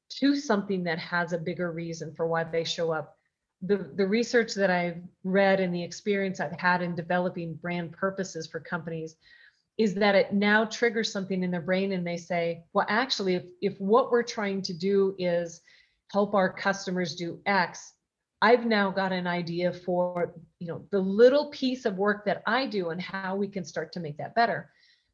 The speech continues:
For example, one of the stories that I talk about is a company named Park Mobile,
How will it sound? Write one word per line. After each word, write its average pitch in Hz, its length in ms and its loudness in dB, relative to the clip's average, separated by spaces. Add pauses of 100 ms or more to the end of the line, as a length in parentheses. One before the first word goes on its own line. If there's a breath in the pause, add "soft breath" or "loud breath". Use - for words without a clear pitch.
(140)
For 226 60 4
example, 208 440 4
one 208 140 4
of 196 80 0
the 190 60 -2
stories 190 340 0
that 175 100 0
I 160 80 0
talk 185 240 -4
about 170 300 2
is 165 240 0
a 170 120 0
company 185 440 -4
named 170 340 -6
Park 196 320 -2
Mobile, 175 580 -2